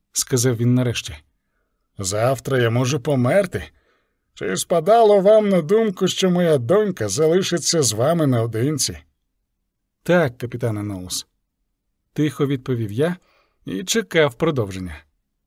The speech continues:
Секунди він мовчав, хоча зі зміни виразу його обличчя я розумів, що він обмірковує, як найкраще висловити те, що мав на увазі. «Ви джентльмен»,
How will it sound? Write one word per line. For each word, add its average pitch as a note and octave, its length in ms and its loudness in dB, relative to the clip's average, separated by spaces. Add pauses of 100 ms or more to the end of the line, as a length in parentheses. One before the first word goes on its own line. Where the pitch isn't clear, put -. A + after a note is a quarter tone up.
(600)
Секунди G#3 520 0
він F#3+ 180 4
мовчав, F3+ 460 -2 (100)
хоча D3 440 0 (200)
зі C3+ 180 2
зміни D#3+ 280 2
виразу D3 360 2
його B2+ 180 0
обличчя D#3 480 -2 (360)
я G3+ 140 -8
розумів, A3 400 0
що G3 180 -2
він G#3 140 2
обмірковує, F3 800 2 (280)
як F#3+ 320 0
найкраще F3 580 0
висловити D#3 640 0
те, F3+ 220 -4
що - 180 -2
мав F3+ 200 2
на F3+ 120 2
увазі. D3+ 380 0 (880)
«Ви B2 720 -2
джентльмен», A2+ 920 -2